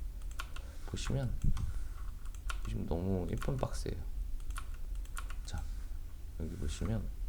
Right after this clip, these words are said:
여기 상하단 딱 그려져 있는 여기 너무 예쁜 박스죠. 여기서 계속 적용받았던 자리니까 이게 되게 중요한 자리예요. 단기적으로는 요 자리,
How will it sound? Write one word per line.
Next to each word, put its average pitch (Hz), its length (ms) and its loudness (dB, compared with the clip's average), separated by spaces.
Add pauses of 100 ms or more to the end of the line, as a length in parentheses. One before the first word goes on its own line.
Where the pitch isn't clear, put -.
(960)
여기 80 560 0
상하단 113 460 4
딱 - 160 0
그려져 85 360 2
있는 78 280 4
여기 80 140 2
너무 76 280 4
예쁜 - 280 0
박스죠. - 480 2 (560)
여기서 76 340 2
계속 80 300 0
적용받았던 78 680 2
자리니까 - 720 0
이게 71 120 0
되게 - 180 -2
중요한 80 380 2
자리예요. - 380 0 (720)
단기적으로는 147 1040 8
요 87 100 10
자리, 76 280 6